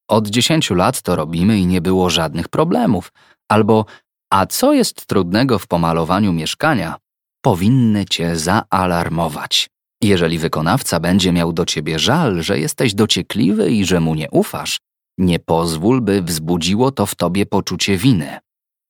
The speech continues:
Masz prawo pytać i oczekiwać rozwiązania wątpliwości.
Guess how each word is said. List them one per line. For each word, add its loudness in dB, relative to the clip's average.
Masz 4
prawo 0
pytać -2
i 0
oczekiwać 0
rozwiązania 0
wątpliwości. -2